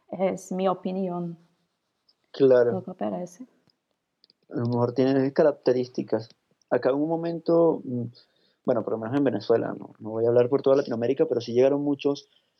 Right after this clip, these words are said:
Speaker 2: eh, portugueses. Entonces, a lo mejor ahí hay referencias importantes. Bueno, llegaron muchos europeos de todas partes, pero bastantes, bastante portugueses.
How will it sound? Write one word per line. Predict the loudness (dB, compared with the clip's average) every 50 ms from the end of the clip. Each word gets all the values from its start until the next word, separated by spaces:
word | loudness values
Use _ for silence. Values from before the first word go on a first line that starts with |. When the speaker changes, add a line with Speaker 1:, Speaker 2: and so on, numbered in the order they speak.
| _ _ _ _ _ _
Speaker 2:
eh, | 0 2 2 2 2 0 -2 -4 -6 -8 -10 -12 -14 -16 -20 -20 _ _ _ 0
portugueses. | 0 0 0 -2 -4 0 2 2 2 0 -2 -10 -16 -16 -18 _ _ _ _
Entonces, | -8 -4 -4 -2 0 2 2 2 2 -2 -8 -20 _ _ _ _ _ _ _ _ _ _ _ -20 -20 _ _ -6
a | -2 -2
lo | 0 0
mejor | -2 -2 0 2 4
ahí | 4 4 4 4 2 2
hay | 4 4 2 2 0 -4 -6 -8 -10 -14 -20 _ _ _ _ _ _ _ _ _ _ _ -4
referencias | 0 0 2 2 2 2 0 0 -4 -6 -6 -6
importantes. | -4 -4 -4 -4 -4 -4 -8 -8 _ _ _ _ _ _ _ _ _ _ _ _ _ _ _ _ _ _ _ _ _ _ _ _ _ _ _ _ _ -2
Bueno, | -2 0
llegaron | 0 0 -2 -2 -4
muchos | -6 -4 0 2
europeos | 2 2 4 4 4 4 4
de | 4
todas | 4 2 0 0
partes, | 0 0 0 0 -2 -4 -2
pero | 2 2
bastantes, | 2 2 0 -2 -4 -4 -2 0 2 2 2 2
bastante | -2 -4 -4 -6 -8 -6 -4
portugueses. | -2 -2 -2 0 2 2 2 2 0 -4 -8 -10